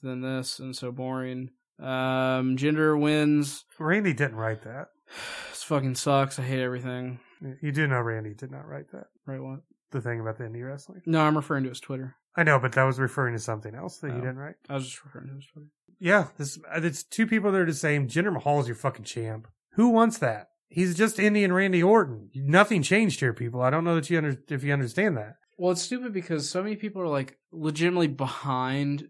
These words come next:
Speaker 1: Jinder, and it doesn't make sense because how can you be behind him but then shit on Roman Reigns?
Speaker 2: Yeah,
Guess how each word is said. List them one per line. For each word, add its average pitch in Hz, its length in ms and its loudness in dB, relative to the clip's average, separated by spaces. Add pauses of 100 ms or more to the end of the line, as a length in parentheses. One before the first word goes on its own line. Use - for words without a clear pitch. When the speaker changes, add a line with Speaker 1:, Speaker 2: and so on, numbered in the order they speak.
Speaker 1:
Jinder, 143 400 0
and 147 160 0
it 147 40 0
doesn't 190 200 2
make 202 120 -2
sense 196 200 -4
because 170 220 -8
how 165 180 0
can 190 160 -6
you 208 160 -2
be 170 240 0
behind 151 380 -2
him 147 360 -2 (280)
but 147 80 -6
then 147 120 0
shit 156 260 0
on 135 140 2
Roman 127 260 -2
Reigns? 131 440 -10 (300)
Speaker 2:
Yeah, 185 280 6